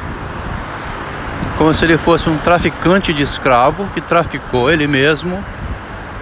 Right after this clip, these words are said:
da base pro topo, se tornando um medalhão.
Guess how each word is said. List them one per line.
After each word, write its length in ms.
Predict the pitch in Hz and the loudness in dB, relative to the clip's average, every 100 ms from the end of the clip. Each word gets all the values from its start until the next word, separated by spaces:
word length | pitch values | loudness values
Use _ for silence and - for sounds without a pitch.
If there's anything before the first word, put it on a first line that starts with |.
| - | -4
da 160 | 135 123 | 2 2
base 360 | 123 131 120 | 6 4 2
pro 140 | - 165 | -4 -4
topo, 480 | - 151 160 - 208 - - - - - - - - - - - | 4 4 4 -2 -8 -8 -10 -10 -12 -12 -10 -10 -10 -8 -8 -4
se 160 | - 196 | 0 2
tornando 560 | 190 160 131 135 143 | 4 4 4 4 2
um 20 | |
medalhão. 480 | 151 151 156 127 92 | 2 2 4 2 0